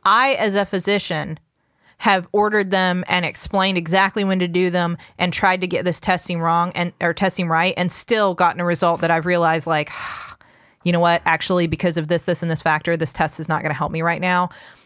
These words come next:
I'm gonna have to go on to a different test, something that will be more exact, because this result could be flawed."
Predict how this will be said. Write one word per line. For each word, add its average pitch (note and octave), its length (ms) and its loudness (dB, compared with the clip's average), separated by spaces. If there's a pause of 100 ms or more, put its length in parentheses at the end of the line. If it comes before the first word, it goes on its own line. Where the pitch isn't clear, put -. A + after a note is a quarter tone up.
(280)
I'm F3 180 2
gonna F#3+ 140 2
have E3+ 160 0
to - 80 -4
go F3 140 0
on E3+ 200 2
to F3 120 -2
a E3 40 2
different E3 380 -2
test, D#3+ 500 0 (160)
something F3 340 0
that E3 140 0
will E3+ 80 0
be E3 180 0
more E3 200 0
exact, D#3 440 0
because D#3 420 -4
this E3+ 260 -4
result E3 320 0
could E3 160 -2
be D#3 100 -2
flawed." E3 500 0